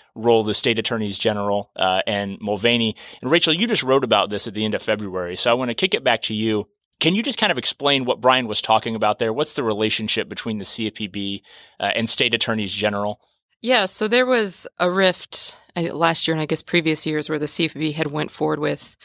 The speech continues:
Speaker 2: enforcement actions that some of the state A Gs did not agree with, in particular with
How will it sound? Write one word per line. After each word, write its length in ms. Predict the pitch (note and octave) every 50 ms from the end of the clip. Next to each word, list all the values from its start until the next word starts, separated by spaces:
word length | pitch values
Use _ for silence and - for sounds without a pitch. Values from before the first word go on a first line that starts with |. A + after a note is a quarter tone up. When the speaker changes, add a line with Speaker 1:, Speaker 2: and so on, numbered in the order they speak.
| - - - - - - - _ _ -
Speaker 2:
enforcement 600 | G3+ G#3 - - A#3 G#3+ G3+ - - F3+ - -
actions 800 | D#3+ D#3+ D#3+ - - - D#3+ D3+ D3+ D3+ D3+ D3 - - - -
that 260 | D#3 D3+ D#3 D#3 - -
some 260 | - - D#3+ D#3+ D#3+
of 60 | D#3
the 80 | D3+ D3
state 280 | - - D#3 D3+ C#3+ -
A 100 | D3 D3
Gs 280 | - D3 D3+ C#3 -
did 120 | - D3 D3
not 180 | C#3+ C#3+ C#3
agree 260 | - - F#3+ A3 A3
with, 340 | G#3 G3+ G3 F#3 F3+ F3 -
in 80 | E3 D#3+
particular 560 | - - - E3 - - D#3 D3 D3 D3 C#3
with 400 | C#3 C#3+ D3 D3 C#3+ - -